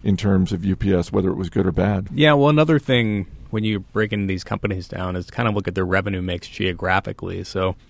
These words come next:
Speaker 2: not surprisingly, companies with a lot of exposure to Europe aren't just getting hit with bad currency right now, but Europe isn't performing all that well.
Speaker 1: Yeah.
Speaker 2: And in the U S,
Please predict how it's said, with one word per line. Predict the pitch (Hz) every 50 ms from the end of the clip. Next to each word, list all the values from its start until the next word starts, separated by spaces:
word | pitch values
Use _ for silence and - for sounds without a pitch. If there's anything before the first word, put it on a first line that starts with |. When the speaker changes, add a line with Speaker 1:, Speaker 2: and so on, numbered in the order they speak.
| - - - - -
Speaker 2:
not | 104 104 110 123 127 -
surprisingly, | - - - 107 107 110 113 117 127 123 123 120 123
companies | 117 - 117 110 - 113 113 110 110 107 104
with | 107 113 107 98
a | 98
lot | 98 98 98
of | 98 95
exposure | 95 - - - 110 104 98 - - - 104
to | - - 101
Europe | 95 98 101 104 101 -
aren't | 98 107 107 101
just | 104 -
getting | - 107 95 92 98
hit | 101 101 95
with | 95 90 - -
bad | 98 92 95 95 -
currency | - - 107 107 107 101 - - 98
right | 90 92 92 87 82 -
now, | 90 87 87 90 87 92 - - - - - -
but | 120 113 107 - - - - - - -
Europe | 113 110 127 135 123 131
isn't | 123 - - 151 135
performing | - 107 - - 127 131 127 110 95
all | 90 87 -
that | - 98 87 - 110
well. | 107 98 90 92 90 - -
Speaker 1:
Yeah. | 127 117 98 92 92 - -
Speaker 2:
And | - 113 113
in | 110
the | 110 113
U | 117 117 123 135
S, | 156 147 131 - - -